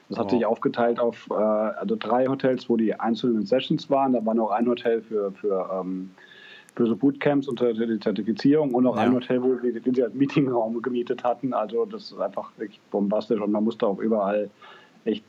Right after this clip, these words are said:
Speaker 1: äh, wir hatten, glaub ich, keinen Tag, äh, unter den, unter, wo wir unter zwölf Kilometer gelaufen sind, weil man einfach so viel durch die Gegend da latschen muss und auch in den, in den Konferenzbereichen muss man <laughs> halt so, so alles riesig, riesig, riesig.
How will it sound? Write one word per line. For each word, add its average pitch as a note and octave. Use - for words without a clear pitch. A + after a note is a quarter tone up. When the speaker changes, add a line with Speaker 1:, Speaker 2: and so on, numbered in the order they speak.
Speaker 1:
äh, A#2
wir G#2+
hatten, A2
glaub A#2
ich, A2+
keinen A#2+
Tag, A#2+
äh, B2+
unter A2+
den, A#2
unter, A#2
wo A#2
wir A2+
unter A2+
zwölf A#2+
Kilometer A#2
gelaufen A2+
sind, G#2+
weil G#2+
man G2
einfach G#2
so -
viel B2+
durch A#2
die A2+
Gegend A#2+
da A2+
latschen G#2+
muss A#2
und G#2+
auch G#2+
in A#2
den, A2
in B2
den A#2+
Konferenzbereichen G#2+
muss G2
man A#2
<laughs> -
halt C#3+
so, A2
so G#2
alles G2
riesig, G#2+
riesig, G2+
riesig. G#2